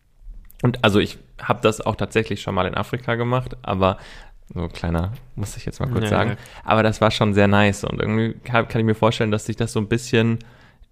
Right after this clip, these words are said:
Speaker 1: da zurückholt so. Es ist schon cool, wenn du, wenn du im Zelt liegst und neben dir steht das Zebra. Davon wirst du dann auch wach.
Speaker 2: Ja.
Speaker 1: Und zum Glück
Speaker 2: Ist dir das so passiert?
Speaker 1: Ja, ja, zum Glück war es nur ein Zebra, aber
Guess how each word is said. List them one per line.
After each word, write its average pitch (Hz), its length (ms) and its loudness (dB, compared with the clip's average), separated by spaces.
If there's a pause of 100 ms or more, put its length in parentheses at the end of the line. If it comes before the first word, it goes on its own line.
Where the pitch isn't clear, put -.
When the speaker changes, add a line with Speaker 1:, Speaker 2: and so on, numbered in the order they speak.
(760)
Speaker 1:
da 110 460 4
zurückholt 127 760 0
so. 175 340 -2 (640)
Es - 140 0
ist - 40 -4
schon 151 160 6 (100)
cool, 104 180 8
wenn 98 120 6
du, 98 300 0
wenn 101 120 0
du 98 140 4
im 92 140 -2
Zelt 98 300 0
liegst 101 220 -2
und 95 100 -2
neben 92 200 0
dir 92 80 -2
steht - 200 -4
das - 120 -12
Zebra. 135 580 0 (760)
Davon 123 360 2 (240)
wirst 127 240 2
du 127 60 -2
dann 120 160 4
auch 110 240 2
wach. - 260 -4 (420)
Speaker 2:
Ja. 127 380 2 (720)
Speaker 1:
Und 117 160 0
zum 113 180 -2
Glück 104 100 0
Speaker 2:
Ist 113 120 2
dir 143 120 8
das 110 100 2
so 113 100 2
passiert? - 500 -4
Speaker 1:
Ja, 123 120 6
ja, 110 240 4
zum 117 180 -2
Glück 120 140 2
war 123 100 6
es 123 120 -2
nur 120 100 2
ein 117 40 -4
Zebra, 98 580 -2
aber 98 400 -4